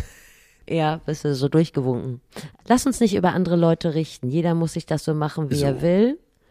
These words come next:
Speaker 1: Und dann sind die halt nicht mehr in deiner WhatsApp-Gruppe.
Speaker 2: So.
Speaker 1: So, haben wir das.
Speaker 2: So.
Speaker 1: Ähm, hast du AstraZeneca
Speaker 2: Ja,
Speaker 1: bekommen?
Speaker 2: ich hab Astra bekommen, ja.
Speaker 1: Ja.
Speaker 2: Ja.
Speaker 1: Ist ja deine
Speaker 2: Und
Speaker 1: Altersklasse.
Speaker 2: Ja, Altersklasse. Und ich verstehe auch gar nicht, äh, in den letzten Tagen war ja immer wieder das Thema,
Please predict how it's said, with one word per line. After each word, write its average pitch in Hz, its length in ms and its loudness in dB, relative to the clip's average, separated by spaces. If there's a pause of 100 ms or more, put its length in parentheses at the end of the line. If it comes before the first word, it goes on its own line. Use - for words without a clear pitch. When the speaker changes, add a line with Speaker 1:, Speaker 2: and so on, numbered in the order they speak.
(260)
Speaker 1:
Und 185 220 0
dann 185 140 2
sind 180 200 0
die 196 120 4
halt 180 160 2
nicht 156 140 -6
mehr 165 120 0
in 160 60 -4
deiner 160 260 0
WhatsApp-Gruppe. 127 800 -6 (340)
Speaker 2:
So. 147 300 2 (340)
Speaker 1:
So, 117 300 -2 (140)
haben 170 180 -2
wir 139 80 2
das. - 380 -8 (200)
Speaker 2:
So. - 300 -2 (160)
Speaker 1:
Ähm, 202 440 2
hast - 180 -4
du - 120 0
AstraZeneca 175 1500 -2
Speaker 2:
Ja, 82 160 4
Speaker 1:
bekommen? 104 160 2
Speaker 2:
ich 143 120 -2
hab 175 160 2
Astra 98 300 -2
bekommen, - 300 -12
ja. 50 220 -12 (120)
Speaker 1:
Ja. 127 180 -6
Speaker 2:
Ja. - 160 -8 (200)
Speaker 1:
Ist 180 120 -6
ja 185 120 2
deine 151 240 0
Speaker 2:
Und - 60 -10
Speaker 1:
Altersklasse. 139 640 -6
Speaker 2:
Ja, 90 220 0
Altersklasse. 101 640 -2
Und 85 100 -2
ich 82 60 -8
verstehe 95 320 -2
auch - 40 -6
gar 104 120 2
nicht, 87 240 -2 (380)
äh, 80 240 -2
in - 140 -6
den 90 60 0
letzten 104 280 -2
Tagen 92 260 0
war 87 100 -2
ja 90 140 -2
immer 95 220 -2
wieder 98 160 0
das 95 140 -2
Thema, 92 400 -2